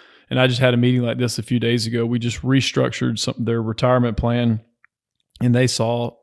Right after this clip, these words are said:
she's in a highly stressful job, and she saw that, hey, i-, if, if I go to the end of the year, I, I, I can call this thing quits if I need to. Now, she won't stop working, but maybe for that high stress job, maybe you take a big pay cut and do something that you want to do.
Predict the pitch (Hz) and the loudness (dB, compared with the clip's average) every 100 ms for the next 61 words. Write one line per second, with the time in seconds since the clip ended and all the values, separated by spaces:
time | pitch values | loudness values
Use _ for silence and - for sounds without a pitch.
0 | 143 - 127 123 120 - 127 123 117 - | -14 -6 -4 -2 -2 -2 0 -2 -4 -4
1 | - 127 - 131 113 120 120 123 - - | -2 -2 -2 -4 -2 -4 -4 -8 -10 -20
2 | - _ _ _ 123 - 131 - 117 120 | -20 _ _ _ -4 0 0 2 2 2
3 | 120 - - 135 135 110 - 202 139 175 | 0 -2 -4 -2 -2 -4 -8 -8 -8 -8
4 | 123 - 208 _ _ - 127 143 143 147 | -12 -14 -20 _ _ -6 -4 0 0 0
5 | - 123 120 131 123 117 123 139 135 123 | -2 -2 0 0 0 0 -2 -2 -4 -10
6 | - _ _ - 117 - 127 - 139 117 | -12 _ _ -20 -18 -12 -8 -8 -4 -2
7 | 113 120 - 117 - 127 - 120 127 117 | -2 -2 -4 -6 0 0 0 -4 -4 -2
8 | 117 113 127 117 120 - 139 131 139 - | -4 -4 -2 -2 -2 2 4 4 2 -2
9 | - - 135 120 - 104 123 - 180 185 | -6 0 2 2 -2 0 0 2 0 0
10 | - - - - _ 127 123 120 123 120 | -4 -20 -20 -20 _ -4 -2 0 2 0
11 | 107 123 120 120 107 117 110 - 131 113 | 0 0 0 -2 -4 -4 -6 -6 -4 -4
12 | - 123 117 117 107 113 113 117 117 - | 0 0 2 -2 -2 0 0 0 0 0
13 | 120 117 107 117 110 120 120 - 123 120 | -2 -2 -2 -4 0 0 2 -2 -2 -2
14 | 127 107 117 107 113 110 117 113 - 113 | -2 0 0 0 -4 -2 -2 -2 -2 0
15 | 113 107 113 120 - - 135 135 | 0 0 -2 -2 -4 2 6 6